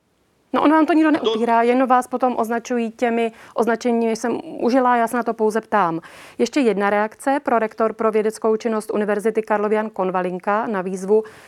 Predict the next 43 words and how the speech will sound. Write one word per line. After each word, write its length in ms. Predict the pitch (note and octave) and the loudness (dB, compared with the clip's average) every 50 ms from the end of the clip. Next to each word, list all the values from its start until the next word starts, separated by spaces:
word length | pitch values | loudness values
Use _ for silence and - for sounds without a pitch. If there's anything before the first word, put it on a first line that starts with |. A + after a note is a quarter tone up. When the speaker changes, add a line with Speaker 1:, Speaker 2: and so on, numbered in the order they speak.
| - - | -16 -6
Speaker 1:
zda 140 | G#3 G3+ G3+ | -2 -2 0
by 100 | G3 G#3 | 0 -2
se 120 | - - | -2 -2
od 120 | - G3 F#3+ | -2 0 -2
vašich 260 | G3+ F#3+ - A3+ G#3+ | -2 -4 -4 -8 -8
slov 180 | - A3+ G#3 | -6 -6 -4
neměl 460 | G#3+ F#3+ F3 F3 F3 F3 F3 F#3 F#3+ F#3 | -2 -2 -2 0 0 0 -2 -2 -2 -4
veřejně 360 | G#3 G#3 - G#3+ G#3 G#3+ G3 | -4 -2 -2 -2 -2 -2 -4
distancovat, 640 | G3+ G3 - A3 G#3 G3+ - A3+ G#3 G#3+ G#3+ G#3+ G#3+ | -6 -4 -4 -4 -4 -4 -4 -2 0 0 0 0 0
reagoval 440 | G#3 G#3 G3+ F#3+ G#3 G#3 G#3+ G3+ | 0 0 0 -2 0 0 0 -2
na 100 | G3 G3 | -2 -4
Facebooku 520 | F#3+ - A3+ A3 G3 G3+ G3 G#3+ A3 A3 G3+ | -6 -2 -2 -4 -2 -2 -6 -6 -6 -6 -8
slovy: 360 | - - G3 F#3 E3+ E3 - _ - - - - - - - - | -6 -4 -4 -4 -4 -4 -8 _ -16 -20 -20 -20 -20 -14 -4 -2
„Mé 120 | A3+ A3+ | 0 2
názory 320 | A3 A#3 A#3 A3 B3 B3 B3 | 2 2 2 2 0 -2 0
jsou 200 | - C4+ B3 A3+ | 0 0 0 0
dobře 260 | G#3+ G#3+ A3+ B3+ A3 | 0 -2 -2 -2 0
známé, 600 | G3+ G3 F#3 F3+ F3+ F3+ F#3 F#3 G3+ A3 B3 - | 0 0 0 0 0 0 0 -2 -2 -2 -4 -6
říkám 360 | B3 - A3 - A3 G#3+ G#3+ | -6 -8 -4 -2 0 0 0
je 60 | G#3+ G3+ | 0 -2
každý 280 | - G#3 F#3+ G#3 G3+ | -2 -4 -4 -4 -8
týden 300 | - - G#3 F#3 G#3 G3+ | -8 -8 -6 -4 -4 -2
do 100 | F#3+ F#3+ | -2 -2
rozhlasu 580 | F#3 F#3 F3+ F#3+ F3 F3 - - E3 E3 - - | -2 -2 -4 -4 -6 -6 -6 -6 -8 -6 -2 -2
a 60 | F#3 | -4
rektorovi 360 | F#3 F#3 - G#3+ G#3 G#3 A3 | -4 -2 -4 -4 -2 0 0
je 100 | G#3+ G#3 | 0 -2
říkám 300 | G3+ G3+ - G#3+ G3+ G3 | -2 -4 -4 -4 -4 -4
přímo, 380 | - - - G#3 G#3 F3+ D3+ - _ - | -6 -10 -6 -4 -4 -4 -4 -6 _ -6
nemusím 400 | F#3+ F#3 G3 G3 - - G3+ F#3+ | -4 -4 -4 -4 -6 -6 -6 -4
mu 100 | F#3 F#3 | -2 -2
je 80 | F3 | -4
vzkazovat.“ 480 | F3+ - - - E3+ D#3+ E3+ E3 - - _ - - - - - - - | -4 -6 -6 -8 -6 -6 -6 -8 -8 -10 _ -20 -20 -20 -20 -20 -14 -4
Co 120 | - A#3+ | -2 0
vám 180 | A3 A#3 A#3 A#3 | 0 0 0 -2
tedy 160 | C4 B3 B3 | -4 -4 -6
třeba 260 | - - A#3+ A#3 A#3 | -4 -4 -4 -4 -4
říká 300 | A#3 A#3 - B3 A#3 A#3 | -6 -6 -6 -4 -4 -2
prorektor 540 | A#3+ A#3+ A3+ A#3 A#3 - - A#3 A#3 A#3 A3 | -2 -2 -6 -6 -6 -6 -4 -4 -4 -4 -4
Konvalinka, 560 | - - B3+ B3+ C4+ A#3+ G#3 F#3 F#3 F#3 F3 | -6 -4 -4 -4 -4 -4 -4 -6 -6 -6 -6
váš 240 | F3 F3+ F3 F#3 F3+ | -6 -4 -6 -6 -6
vědecký 420 | F#3 F#3 F3 F3+ F3 - - F3+ E3 | -8 -8 -8 -10 -10 -10 -14 -14 -12
kolega? 440 | - F3 E3 E3 D#3 - - F#3+ | -10 -10 -10 -10 -10 -12 -14 -18